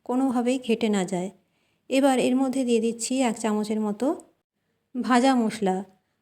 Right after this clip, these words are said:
আর দিয়ে দেব হাফ চামচ আমচুর পাউডার। আমচুর পাউডার দেওয়ার পরে এর মধ্যে দিয়ে দিচ্ছি খুবই সামান্য পরিমাণে বিট লবণ। বিট লবণ দিলে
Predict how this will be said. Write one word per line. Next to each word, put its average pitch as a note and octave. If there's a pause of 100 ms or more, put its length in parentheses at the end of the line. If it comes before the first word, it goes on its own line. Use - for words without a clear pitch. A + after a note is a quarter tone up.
(120)
আর C4
দিয়ে C#4+
দেব B3 (1300)
হাফ B3+
চামচ C4 (280)
আমচুর B3
পাউডার। F#3+ (640)
আমচুর C4+
পাউডার C#4+
দেওয়ার B3
পরে B3
এর A#3+
মধ্যে A#3
দিয়ে A#3
দিচ্ছি A3+
খুবই B3
সামান্য A3
পরিমাণে A3+
বিট A#3
লবণ। F#3+ (500)
বিট C4+
লবণ D4
দিলে B3